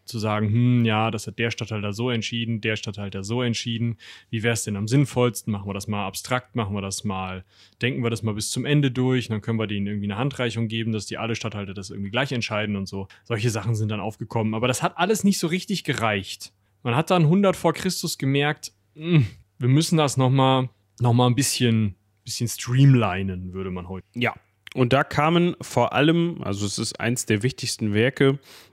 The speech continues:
Speaker 2: ähm, das sogenannte Institu-, Institutionen, schwieriges Wort, des Gaius. Also der hat das geschrieben. So.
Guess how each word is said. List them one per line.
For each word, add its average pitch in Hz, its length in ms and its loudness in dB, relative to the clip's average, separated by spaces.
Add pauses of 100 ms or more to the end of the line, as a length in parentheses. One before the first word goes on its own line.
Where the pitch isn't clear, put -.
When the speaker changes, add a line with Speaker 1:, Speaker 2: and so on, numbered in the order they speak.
(100)
Speaker 2:
ähm, 110 460 2 (200)
das 113 240 -2
sogenannte 123 600 4
Institu-, 127 840 -2
Institutionen, 156 1600 2 (400)
schwieriges 101 420 0
Wort, 104 280 -2 (160)
des 117 400 0
Gaius. 120 600 2 (360)
Also 110 160 2
der 117 140 2
hat 107 100 0
das - 40 -20
geschrieben. 110 480 -2 (480)
So. 78 200 -10